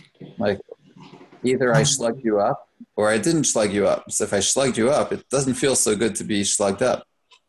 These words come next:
And even if we try to be nice, but without, I think this skill and this mindset and this ability to separate the reality of the fact that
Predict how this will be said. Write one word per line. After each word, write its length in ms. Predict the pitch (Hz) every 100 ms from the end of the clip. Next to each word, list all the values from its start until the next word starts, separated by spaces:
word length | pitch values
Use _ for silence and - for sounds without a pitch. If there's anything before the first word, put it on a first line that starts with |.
| _ _ _ _ _ -
And 140 | 113
even 200 | 113 117
if 100 | 110
we 100 | 107
try 240 | 104 107 107
to 80 | 95
be 140 | 101
nice, 640 | 110 123 98 - - - - - _ _
but 80 | 123
without, 420 | 117 120 165 180
I 120 | - 113
think 260 | 156 147
this 180 | - 117
skill 680 | - - 143 131 113 101 107
and 140 | 110 110
this 140 | 104
mindset 680 | 117 117 123 117 107 95 82
and 160 | 98 98
this 160 | 95
ability 500 | 101 110 110 107 101
to 120 | 98
separate 680 | 92 - 110 - 101 95 92 - _ _ _ _ _ _ _ _ - _ -
the 100 | -
reality 680 | 104 107 113 127 113 101 98
of 460 | 87 98 101 98 92
the 80 | 95
fact 400 | - 101 95 -
that 300 | 104 98 95